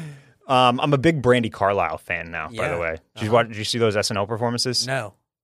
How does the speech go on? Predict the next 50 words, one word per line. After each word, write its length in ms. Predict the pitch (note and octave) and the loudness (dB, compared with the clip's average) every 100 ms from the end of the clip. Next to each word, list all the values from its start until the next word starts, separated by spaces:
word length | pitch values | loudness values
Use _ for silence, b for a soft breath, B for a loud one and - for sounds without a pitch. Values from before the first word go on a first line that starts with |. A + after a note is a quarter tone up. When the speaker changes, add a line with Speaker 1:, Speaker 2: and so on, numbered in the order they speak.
| _ _ | _ _
Speaker 1:
Oh, 160 | A2+ F#2 | -2 -2
man. 320 | D#2+ E2 D#2 _ _ _ _ _ | -4 -8 -8 _ _ _ _ _
She's 200 | - C#3 | -4 -2
good. 300 | - A2 D3+ _ _ | 2 2 2 _ _
Speaker 2:
She's 340 | - F3+ E3+ | -6 -2 0
fantastic. 540 | E3+ D3+ D3 F#3+ A#3+ G#2+ | 0 -2 -4 -6 -2 2
Speaker 1:
I 40 | |
guess 160 | B2+ C#3+ | 2 4
I 80 | A#2+ | 4
know 160 | E3 | 6
why 140 | C#3 A#2 | 6 4
she's, 240 | A2+ F#2+ | 0 0
like, 160 | A2 A2+ | 0 2
won, 160 | A#2 | 2
like, 160 | A#2 - | 2 0
eighty-seven 500 | A#2 A#2 - A2+ G#2+ | 0 2 2 2 2
Grammys 400 | G#2+ B2+ F#2+ - | 2 0 -4 -10
now. 160 | E2 - | -12 -12
Speaker 2:
Did 140 | D3 F3+ | -10 -8
you 80 | |
see 160 | G3 A#3 | -4 0
her 80 | A3 | 2
at 60 | |
A 100 | G3+ | 2
C 160 | G3+ G3 | 0 0
L 100 | G#3 | 0
that 160 | G#3+ A3 | -2 -6
year? 260 | A#3 B3 - | -8 -12 -6
Speaker 1:
No. 320 | A2 - - - _ _ | 2 2 2 -4 _ _
Speaker 2:
Woo. 300 | F#4 G4+ - _ | 2 2 0 _
Speaker 1:
No, 200 | B2 D#3 - | -2 -2 -2
I 80 | A2+ | -2
missed 320 | B2 D3 - | 0 0 -4
it. 120 | - _ | -12 _
Uh, 120 | B2+ | 0
w-, 280 | C3 C3+ - - | 0 -2 -2 0
A 80 | C#3 | 2
C 200 | - B2+ | 4 6
L 100 | B2 | 4
the 80 | A2 | 2
festival 360 | A#2 A#2+ D#3+ D3+ | 0 0 2 2
or 60 | |
A 60 | A2+ | 4
C 140 | - | 2
L 80 | F#2+ | 0
live? 380 | E2+ E2 - - - | 0 -4 -6 -20 -12
Speaker 2:
No, 180 | C3 A2+ | -10 -10
the 100 | G2 | -10
festival. 480 | C3 B2 A2+ - - | -10 -10 -12 -16 -8
Speaker 1:
Okay. 180 | - | -4